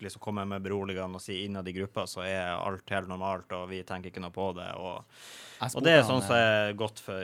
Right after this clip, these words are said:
Speaker 1: eh, for oss supportere å lese, at, eh, at det liksom, man, det ser ut som en veldig kaotisk, eh, situasjon, at det, at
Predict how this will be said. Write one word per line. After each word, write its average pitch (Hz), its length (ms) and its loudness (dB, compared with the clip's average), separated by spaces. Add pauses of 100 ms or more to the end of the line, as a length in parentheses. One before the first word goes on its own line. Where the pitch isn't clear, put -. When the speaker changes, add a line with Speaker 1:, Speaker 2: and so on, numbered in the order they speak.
(120)
Speaker 1:
eh, 95 240 -4
for 95 140 -8
oss 98 140 -6
supportere 95 500 -2
å 90 180 -2
lese, 92 380 -2
at, - 200 -10
eh, 98 600 -2
at 95 100 -10
det 98 140 -8
liksom, 92 200 -12
man, 95 340 -8
det 95 160 -8
ser 104 240 -4
ut 107 180 -4
som 95 140 -10
en 92 80 -8
veldig 95 200 -2
kaotisk, 95 600 -8
eh, 92 160 -2
situasjon, 92 560 -4
at 87 100 -12
det, 87 480 -6
at - 60 -14